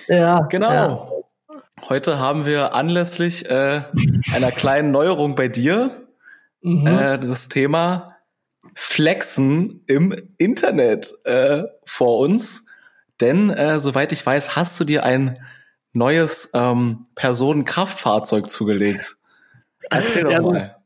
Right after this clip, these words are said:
Speaker 1: ein neuer P K W auf jeden Fall am Start. Ähm,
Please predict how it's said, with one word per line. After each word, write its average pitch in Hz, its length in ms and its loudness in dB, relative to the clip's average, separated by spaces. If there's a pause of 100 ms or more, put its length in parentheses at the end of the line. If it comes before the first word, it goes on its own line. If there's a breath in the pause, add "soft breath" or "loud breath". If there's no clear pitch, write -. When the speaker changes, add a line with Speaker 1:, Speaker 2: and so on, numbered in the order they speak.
(240)
Speaker 1:
ein 190 100 -4
neuer 190 220 2
P 190 180 0
K 180 240 -2
W 143 120 0
auf 139 100 -4
jeden 139 180 0
Fall 139 200 0
am 135 140 0
Start. 151 500 0
Ähm, 151 680 2